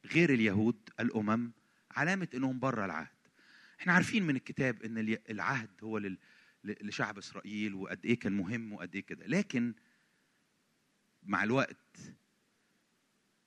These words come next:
أما الشعب رفض ال-، ال-، المسيح، أصبح الختان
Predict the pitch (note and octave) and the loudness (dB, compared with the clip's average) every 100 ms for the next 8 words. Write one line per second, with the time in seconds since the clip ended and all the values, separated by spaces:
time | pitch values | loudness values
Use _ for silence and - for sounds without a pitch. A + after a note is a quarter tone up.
0 | _ _ _ _ _ _ _ _ _ _ | _ _ _ _ _ _ _ _ _ _
1 | _ _ _ _ G#2+ G#2+ G#2 C#3+ C#3 A2 | _ _ _ _ -4 -2 0 2 2 0
2 | G#2+ - A#2+ C#3 A2+ F2 _ - - F2+ | -6 -4 0 0 -2 -8 _ -20 -10 -10
3 | - G2 F#2+ G2 F#2 E2+ - A#2 F2 - | -8 -10 -8 -8 -8 -6 2 2 2 -4
4 | - _ _ _ _ _ _ G#3+ - E3+ | -16 _ _ _ _ _ _ -6 -6 -8
5 | - D3+ - - F3+ G3+ F3 | -8 -8 -2 2 4 2 -4